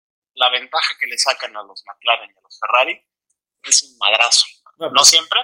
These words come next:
Speaker 1: pero cuando
Speaker 2: güey,
Speaker 1: pasa
Speaker 2: los,
Speaker 1: es un madrazo.
Speaker 2: los
Speaker 1: Entonces,
Speaker 2: puntos, güey, de, de
Speaker 1: imagínate, sí.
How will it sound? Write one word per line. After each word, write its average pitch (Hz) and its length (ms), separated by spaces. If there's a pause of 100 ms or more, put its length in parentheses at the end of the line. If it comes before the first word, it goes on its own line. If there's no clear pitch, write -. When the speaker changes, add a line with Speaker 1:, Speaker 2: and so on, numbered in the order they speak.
Speaker 1:
pero - 240 (220)
cuando 110 200
Speaker 2:
güey, 143 100
Speaker 1:
pasa 147 280
Speaker 2:
los, 143 100
Speaker 1:
es - 60
un - 100
madrazo. 98 400 (180)
Speaker 2:
los 143 160
Speaker 1:
Entonces, - 300
Speaker 2:
puntos, 165 200
güey, 156 240
de, 123 140
de - 240
Speaker 1:
imagínate, 151 600 (1500)
sí. - 340